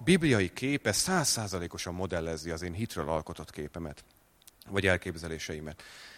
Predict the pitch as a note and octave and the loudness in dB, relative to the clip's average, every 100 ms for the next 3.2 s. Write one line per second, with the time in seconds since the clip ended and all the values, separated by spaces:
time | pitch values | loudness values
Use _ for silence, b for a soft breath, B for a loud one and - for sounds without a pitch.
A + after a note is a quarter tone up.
0 | B G2 - D#3 A#3 G#2 G#2 D3 - F3+ | B -2 0 2 6 8 10 8 12 12
1 | E3 E3+ D#3+ D#3+ - E3 E3 E3+ F#2 E2+ | 12 12 12 8 6 0 0 -6 -8 -10
2 | - - A2+ C#3+ E3 D3 D3 - F#3 - | -12 -2 4 10 12 12 12 6 6 6
3 | - | 2